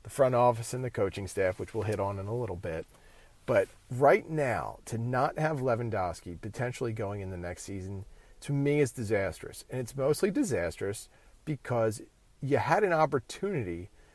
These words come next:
to go out and get the one player who could potentially replace him in Erling Haaland. And if you knew that Lewandowski wanted to move on that badly and there was a possibility that you might have to sell him this summer,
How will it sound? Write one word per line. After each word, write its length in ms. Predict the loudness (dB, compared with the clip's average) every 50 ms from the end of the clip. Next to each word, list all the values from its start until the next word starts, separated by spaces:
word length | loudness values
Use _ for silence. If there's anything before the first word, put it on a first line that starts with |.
| -20 -18 -10
to 100 | -10 2
go 240 | 6 8 10 10 10
out 140 | 8 8
and 140 | 4 -2 2
get 200 | 2 2 2 2
the 80 | 0 -4
one 440 | -4 -2 0 0 0 0 0 -4 -6
player 540 | -4 2 4 6 6 6 4 2 0 -2 -6 -10 _ _ _ -10
who 80 | -10
could 220 | -4 -4 -4 -2 -2
potentially 560 | -6 -6 -6 -6 -4 -4 -4 -4 -4 -4 -4
replace 500 | -4 -6 -8 -6 -2 0 0 0 0 -4
him 240 | -10 -10 -12 -14 -18 -20 _ -20 -20 -20 -20 -20 -14
in 100 | -10 -8
Erling 300 | -6 -4 -4 -4 -4 -4
Haaland. 520 | 0 2 4 4 4 4 2 -2 -8 -10 -14 -20 _ -20 -20 -20 -20 -20 -20 -20 -20 -20 _ -10 -4
And 140 | 0 0 0
if 140 | 0 0
you 120 | 0 0 0
knew 760 | 2 0 0 0 0 0 0 0 -2 -2 -2 -4 -6 -10 -16 -20 -20 -20 -20 -16 -8
that 100 | -6 -4
Lewandowski 720 | 0 0 0 0 0 0 2 4 4 4 2 0 -6 -8 -6
wanted 280 | -4 -4 -4 -4 -4 -6
to 100 | -6 -8
move 200 | -6 -6 -4 -4
on 180 | -6 -6 -4
that 200 | -4 -4 -4 -2
badly 380 | 0 2 2 2 2 0 -4 -6
and 120 | -6 -6
there 80 | -6 -6
was 140 | -4 -4 -4
a 60 | -4
possibility 720 | -6 -4 -2 -2 -2 -2 -4 -8 -4 -2 0 2 2 2 2
that 140 | 0 -2 -6
you 80 | -8
might 300 | -8 -6 -4 -4 -4 -4
have 180 | -4 -6 -6 -6
to 100 | -8 -8
sell 260 | -2 0 0 0 0
him 160 | -2 -4 -4
this 140 | -6 -6 -6
summer, 380 | -4 -4 -4 -4 -4 -6 -8